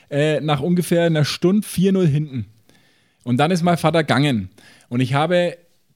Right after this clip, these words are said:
mich bitterlich beschwert, weil ich, äh, ja natürlich nicht begriffen habe, dass jetzt die anderen da, äh, die, die Besseren sind. Und wir waren vier null hinten und das Spiel ist vier zu drei ausgegangen.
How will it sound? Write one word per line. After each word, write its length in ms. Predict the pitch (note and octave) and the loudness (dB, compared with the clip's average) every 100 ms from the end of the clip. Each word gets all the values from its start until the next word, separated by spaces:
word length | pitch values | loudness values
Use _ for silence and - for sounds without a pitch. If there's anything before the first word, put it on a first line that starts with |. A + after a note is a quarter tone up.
| _ _ _ | _ _ _
mich 300 | C#3+ C#3+ - | 0 0 0
bitterlich 460 | - F#3+ A#3+ A3 - | -2 0 0 -4 -4
beschwert, 480 | D#3+ - B2 F#3 F3+ | -6 0 0 0 0
weil 100 | E3 | 0
ich, 240 | D#3+ - | -2 -2
äh, 220 | C3 C3+ | 0 2
ja 80 | C3 | 2
natürlich 340 | C3+ C#3 D3+ | 2 2 2
nicht 180 | D3 C#3+ | 2 0
begriffen 460 | C#3 A#2+ B2+ D#3+ F3+ | -2 -2 0 0 0
habe, 220 | E3+ F3 | 0 -2
dass 220 | C#3 C3 | -4 -2
jetzt 300 | - C3 - | -2 -2 -2
die 100 | - | -4
anderen 400 | D2 C#3+ D#3 D#3+ | -2 0 0 0
da, 240 | D3 C#3+ C#3 | 0 -2 -2
äh, 180 | G2+ B2+ | -2 -2
die, 180 | B2+ A#2+ | -4 -4
die 120 | A#2+ | -6
Besseren 460 | A2 B2+ E3+ F3+ | -6 -6 -4 -4
sind. 180 | F3+ F#3 | -4 -4
Und 100 | F#3 | -4
wir 120 | D3+ | -4
waren 160 | C3 B2 | -4 -4
vier 260 | - E3 G3 | -4 -2 0
null 140 | G3+ | 2
hinten 240 | E3 G3 | 0 0
und 80 | F#3 | -2
das 80 | D3+ | -2
Spiel 260 | - F3+ F3 | -2 -2 0
ist 120 | - | -2
vier 240 | - G#3 A#3 | 0 0 0
zu 160 | - | 0
drei 340 | F3 B2 C#3+ F#3 | 0 0 0 0
ausgegangen. 560 | C3+ - C3+ C#3+ G3 | -2 -2 -2 0 -2